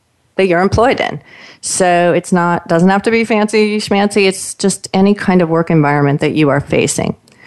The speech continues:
Our guest is on the line. I'll introduce her in just a little bit, Karen Sweet, but we'll talk about that in a minute. I wanna give you emails, which is Lindsay, that's the L I N Z I, two four four at S B C global dot net.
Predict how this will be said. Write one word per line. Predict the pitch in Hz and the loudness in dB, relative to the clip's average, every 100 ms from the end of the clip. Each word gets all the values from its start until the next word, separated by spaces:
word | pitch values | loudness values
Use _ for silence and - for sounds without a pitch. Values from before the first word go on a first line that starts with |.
| - - | -12 -4
Our | 226 | 0
guest | 262 285 320 | 0 2 2
is | 254 | 4
on | 214 | 4
the | 196 | 2
line. | 175 160 165 | 2 2 2
I'll | 160 156 | 0 0
introduce | 165 160 160 160 - | 2 2 2 0 0
her | 151 | 0
in | 147 | 0
just | 151 139 | -2 -4
a | |
little | 147 143 139 | -2 0 -2
bit, | - 117 55 - - | 0 0 0 -4 -6
Karen | 147 139 | 0 2
Sweet, | 147 - 151 123 | 0 0 0 0
but | 143 | 0
we'll | 147 | 0
talk | 165 185 | 0 0
about | 185 196 185 | 0 -2 0
that | 170 | 0
in | 180 | 2
a | |
minute. | 170 147 151 - | 2 2 0 -2
I | 160 | 0
wanna | 165 165 170 160 160 - - | 0 2 2 0 -2 -8 -10
give | - 311 | -4 0
you | 285 269 | 4 4
emails, | - 202 196 190 196 - | 4 4 4 2 0 0
which | 190 180 | -2 0
is | 180 170 175 | -2 -2 0
Lindsay, | 175 180 185 220 247 240 _ _ | 2 2 2 2 0 -6 _ _
that's | - 190 - | -4 -4 -2
the | - 190 | -2 0
L | 202 196 | 0 0
I | 190 190 | -2 -2
N | 185 180 180 185 - 180 | -2 0 0 -2 -6 -12
Z | 160 175 180 190 180 _ | -2 -2 0 -4 -8 _
I, | 170 165 180 220 - _ _ _ _ | -2 0 -2 -4 -10 _ _ _ _
two | - 320 | -2 -2
four | - 190 | 0 -2
four | 175 175 165 190 208 _ - | 0 -2 0 0 -4 _ -2
at | |
S | 180 175 | 0 0
B | - | -2
C | 175 170 | -2 -2
global | 165 165 165 | -2 -2 0
dot | 165 156 - | 0 0 2
net. | 156 156 175 | 2 0 -2